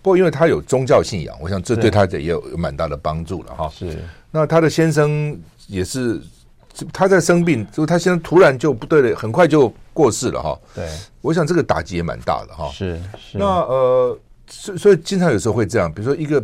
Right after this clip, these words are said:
Speaker 1: 你说觉得他身体很不好，觉得他，他大概不行了，他一拖可以拖十几二十年，
Speaker 2: <laughs>
Speaker 1: 旁边那个很健康的，常常突然之间就不行了，
Speaker 2: 没错。
Speaker 1: 有，常常看到这种情况哈，
Speaker 2: 是，
Speaker 1: 真的很难讲哈。
Speaker 2: 是，是。
Speaker 1: 那从这本书是不是徐医生告诉我们，那他怎么自处，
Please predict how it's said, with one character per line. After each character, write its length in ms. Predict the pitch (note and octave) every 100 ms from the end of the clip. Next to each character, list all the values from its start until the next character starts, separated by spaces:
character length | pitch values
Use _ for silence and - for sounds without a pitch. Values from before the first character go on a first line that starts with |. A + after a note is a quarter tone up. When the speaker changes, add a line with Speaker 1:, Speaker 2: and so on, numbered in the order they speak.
| -
Speaker 1:
你 140 | - A2+
说 100 | C3+
觉 140 | -
得 60 | C3
他 60 | C3
身 180 | C3
体 80 | A#2
很 100 | D#2+
不 120 | E2
好， 200 | F2 A#1+ - - - -
觉 80 | C3
得 160 | C3 B2+
他， 140 | C3
他 0 |
大 100 | C3+
概 140 | B2+
不 120 | A#2 B2+
行 220 | - D#2
了， 120 | D2+ - -
他 120 | -
一 120 | G#3 G#3+
拖 220 | F#3 G3+
可 100 | E3
以 60 |
拖 180 | C#3+ F3
十 220 | E3+ D3
几 140 | C#3 C#3
二 80 | C3
十 160 | A#2+
年， 200 | G#2 D2+ - -
Speaker 2:
<laughs> 280 | - - -
Speaker 1:
旁 160 | E3+
边 180 | G#3+ A3
那 100 | A3
个 80 | F3+
很 200 | F#2+ D#3
健 260 | A3 F#3+ D#3
康 200 | E3 E3
的， 100 | C3+
常 100 | E3
常 260 | G#3+ G#3+ F#3+ - - - -
突 100 | G3+
然 180 | G#3+ D#3
之 120 | D3
间 200 | E3 E3+ D#3+ - _
就 100 | E3+
不 140 | A2 G#2+
行 180 | C3
了， 140 | G2+ F#2+ G#2+
Speaker 2:
没 80 |
错。 0 |
Speaker 1:
有， 200 | C#3+ C#3
常 120 | B2 B2
常 100 | D#3+
看 140 | D#3+
到 60 | C#3
这 100 | C#3
种 100 | F#2+
情 160 | F2
况 160 | G2 F2
哈， 80 | A#2+
Speaker 2:
是， 220 | A#2 G#2
Speaker 1:
真 160 | G2+ F#3
的 80 |
很 80 | B2+
难 160 | F#2 B2+
讲 240 | A2 - E2
哈。 180 | D2 - -
Speaker 2:
是， 140 | G2+
是。 60 | E2+
Speaker 1:
那 240 | A3 G#3 D3 - - - -
从 180 | C3 F3
这 100 | F#3+
本 160 | A2
书 320 | G#2+ D3+ D3 -
是 180 | - -
不 100 | C#3
是 120 | A#2+ -
徐 220 | - A#2
医 40 | B2
生 160 | A#2+
告 120 | A#2+ G#2+
诉 40 |
我 40 |
们， 100 | F2+
那 80 | D#3
他 180 | D#3+ E3
怎 140 | D#3+
么 80 | F#2
自 220 | F#2+ B2+
处， 200 | G#2 -